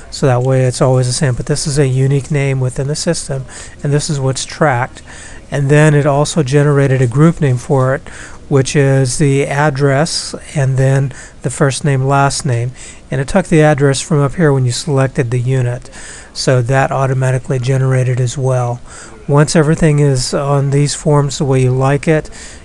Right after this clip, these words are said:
you can select quick add, and that will set up the base tables behind the scenes, so you don't have to worry about that. And then it opens up the, uh, next set of screens as well, or menus,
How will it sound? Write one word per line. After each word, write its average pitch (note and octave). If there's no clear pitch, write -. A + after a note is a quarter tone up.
you C3
can C3
select -
quick D#3+
add, D#3
and D3
that C#3
will C3+
set D3
up C#3
the -
base D3+
tables C#3+
behind C#3+
the D#3+
scenes, C#3
so -
you C3
don't C3+
have C3+
to -
worry C#3
about D#3
that. C#3
And C#3
then D3
it D3+
opens C#3
up C#3
the, C#3
uh, C#3
next C#3
set C#3+
of C3
screens C3
as -
well, C#3
or B2+
menus, C3